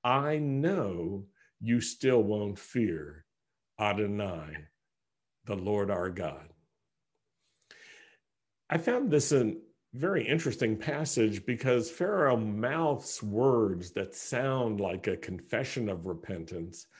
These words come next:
but they aren't really a confession because his heart has not changed.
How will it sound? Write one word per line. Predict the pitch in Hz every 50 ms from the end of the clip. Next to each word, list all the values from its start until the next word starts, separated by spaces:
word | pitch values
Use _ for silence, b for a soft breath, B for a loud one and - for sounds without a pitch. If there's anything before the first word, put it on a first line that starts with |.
| B B B B B B B B
but | - 135 135 135
they | 143 135 135
aren't | 131 131 135 131 - -
really | - 104 101 101 110 143 202 254 269 254 208 143 104 78 64 85 110 117 - _ _ _ _ _ _ _ _ _
a | 117 123
confession | - - 113 110 110 - 117 107 104 - - 120 127 120
because | 127 135 135 127 110 113 110
his | 127 131 113 -
heart | - - 104 92 98 117 113 - b b b b b b
has | - 107 101 92 104 104 92 101
not | 101 95 90 101 - -
changed. | - - - 240 190 - - - - 110 - -